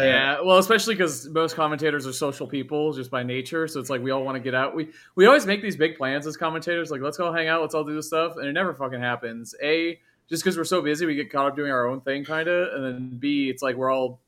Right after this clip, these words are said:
working. We're all, you know, commentary blocks at, take up two hours. Then when you're done, two more people you probably wanted to hang out with have to jump in too, so it's,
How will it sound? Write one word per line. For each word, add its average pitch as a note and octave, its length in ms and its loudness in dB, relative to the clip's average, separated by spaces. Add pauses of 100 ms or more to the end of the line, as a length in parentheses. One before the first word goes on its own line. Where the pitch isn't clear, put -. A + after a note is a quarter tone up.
(120)
working. C3 440 -2
We're A#2+ 180 -4
all, A#2+ 280 -4
you C3 120 -6
know, B2+ 200 0
commentary C#3+ 460 -4
blocks B2+ 300 0
at, C3 160 0 (320)
take D3 160 -2
up D3 160 0
two D#3 200 2
hours. C#3 480 4 (300)
Then D#3+ 140 2
when D3+ 100 0
you're F3+ 160 6
done, D#3 420 4 (220)
two F#3+ 180 0
more F3+ 220 6
people D#3 260 0
you D3 100 -2
probably D3+ 240 2
wanted D3 160 0
to C#3 60 -4
hang C#3+ 180 -2
out D#3+ 140 0
with C#3 140 -2
have C#3 140 -4
to C3+ 280 0
jump C3+ 300 -4
in C3+ 160 -4
too, C#3 320 -4
so C3 220 -6
it's, C3 140 -10